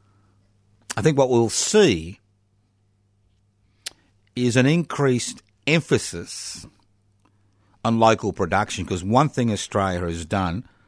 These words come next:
through successive governments during the past four decades is actually destroy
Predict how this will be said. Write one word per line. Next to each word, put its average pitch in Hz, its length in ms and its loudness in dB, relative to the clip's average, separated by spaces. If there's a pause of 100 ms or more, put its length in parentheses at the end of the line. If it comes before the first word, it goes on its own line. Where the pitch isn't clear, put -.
(220)
through 117 140 -2
successive 98 600 -4
governments 92 420 0
during 87 220 -4
the 82 40 -8
past 85 380 -8
four 80 160 -10
decades 78 800 -6 (1040)
is 113 140 0
actually 117 340 0
destroy 113 1080 0